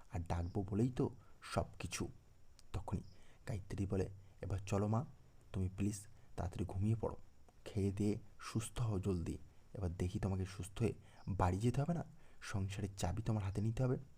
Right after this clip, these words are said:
তখনই সেখানে পরমা মনে মনে ভাবে, "বাবা, এক্ষুনি দেখেছো আমাদের সুদীপা সবাইকে মন জিতিয়ে নিয়েছে, কীভাবে সবাইকে হাত করে ফেলেছে। ভাবতে পারিনি সুদীপা তুমি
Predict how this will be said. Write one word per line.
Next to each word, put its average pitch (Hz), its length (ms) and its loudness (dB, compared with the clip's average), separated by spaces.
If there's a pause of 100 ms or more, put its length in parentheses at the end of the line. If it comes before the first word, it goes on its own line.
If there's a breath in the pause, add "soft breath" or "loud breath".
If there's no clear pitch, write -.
(300)
তখনই - 320 -4 (400 loud breath)
সেখানে 92 260 -2
পরমা 95 360 2
মনে 113 160 2
মনে 131 160 2
ভাবে, 131 220 4 (640 loud breath)
"বাবা, 90 380 -2 (340)
এক্ষুনি 120 400 -2
দেখেছো 127 320 -2
আমাদের 95 220 -4
সুদীপা - 400 2 (340 loud breath)
সবাইকে - 460 2
মন 92 200 2
জিতিয়ে 92 300 0
নিয়েছে, 92 260 2 (460)
কীভাবে 120 360 0 (400 loud breath)
সবাইকে 104 400 -2
হাত 104 220 -6
করে 113 160 -4
ফেলেছে। - 360 -4 (280)
ভাবতে - 300 -6
পারিনি 127 220 0
সুদীপা - 380 -2 (340 loud breath)
তুমি - 140 -4